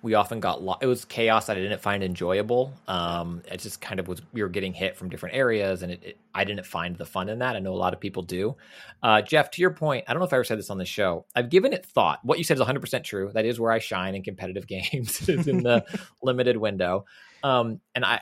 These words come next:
Speaker 1: I think part of that is, one, yes, the limited player pool. And two, I think a lot of my joy in multiplayer games is in that figuring it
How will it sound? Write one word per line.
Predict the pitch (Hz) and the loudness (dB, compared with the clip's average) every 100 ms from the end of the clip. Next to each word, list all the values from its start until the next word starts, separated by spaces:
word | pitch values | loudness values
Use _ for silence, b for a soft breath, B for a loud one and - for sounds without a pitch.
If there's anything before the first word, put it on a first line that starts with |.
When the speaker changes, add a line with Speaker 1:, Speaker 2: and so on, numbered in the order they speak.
| - | 0
Speaker 1:
I | 131 | -2
think | - 180 - | 0 -4 -2
part | - 160 | 4 4
of | 147 | 6
that | 117 | 2
is, | 107 | 2
one, | 104 107 98 | 0 -2 0
yes, | 92 90 | -2 -2
the | 107 | -4
limited | 104 101 95 | -6 -6 -8
player | - 98 92 | -2 0 -2
pool. | - 85 82 - b b - | -4 -10 -10 -14 b b -10
And | 139 127 | -8 -6
two, | - 220 208 139 - - | -4 -2 0 -2 -4 -4
I | 123 | -4
think | 185 185 | -2 0
a | |
lot | 127 117 143 | 2 2 0
of | 135 | 0
my | 113 | -2
joy | 95 98 98 104 117 - | -2 -6 -2 0 0 -2
in | 107 104 107 | -6 -4 -4
multiplayer | 95 95 117 113 120 120 113 | -6 -4 -4 -4 -4 -4 -4
games | 117 123 110 | -6 -6 -8
is | 95 - | -10 -8
in | 113 110 | -8 -6
that | 110 101 95 _ _ - - | -2 -4 -4 _ _ -14 -4
figuring | 113 98 113 110 | -4 -4 -6 -6
it | 101 | -6